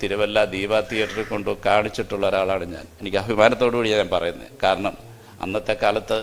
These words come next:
ഒരു ഓട്ടോറിക്ഷയെ കൊണ്ട്, ആ, പിടിച്ച് തിരുവല്ല ബസ് സ്റ്റാൻഡിൽ നിന്ന് ദീപ തിയേറ്റർ വരെ ചുമന്നുകൊണ്ട് പോവുക എന്ന് പറയുന്നത് ഇന്ന് എനിക്കത്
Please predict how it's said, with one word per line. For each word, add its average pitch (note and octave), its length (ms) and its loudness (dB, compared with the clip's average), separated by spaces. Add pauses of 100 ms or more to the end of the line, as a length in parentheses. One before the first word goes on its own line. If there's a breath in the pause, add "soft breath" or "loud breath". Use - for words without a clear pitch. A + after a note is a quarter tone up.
(400)
ഒരു G#2 120 -4
ഓട്ടോറിക്ഷയെ G#2+ 540 -2 (140)
കൊണ്ട്, A2 260 -2 (680 loud breath)
ആ, F#2+ 40 -6 (920)
പിടിച്ച് A2+ 340 -4 (140)
തിരുവല്ല G#2 280 0
ബസ് G#2+ 200 0
സ്റ്റാൻഡിൽ A2+ 480 0
നിന്ന് A2+ 240 -4
ദീപ G#2+ 260 0
തിയേറ്റർ A2+ 380 -6
വരെ G#2+ 220 -2 (100)
ചുമന്നുകൊണ്ട് G#2+ 480 -6
പോവുക A#2 380 0 (140)
എന്ന് A#2 120 2
പറയുന്നത് G#2 520 2 (520 loud breath)
ഇന്ന് A2+ 220 -4
എനിക്കത് G#2+ 340 -2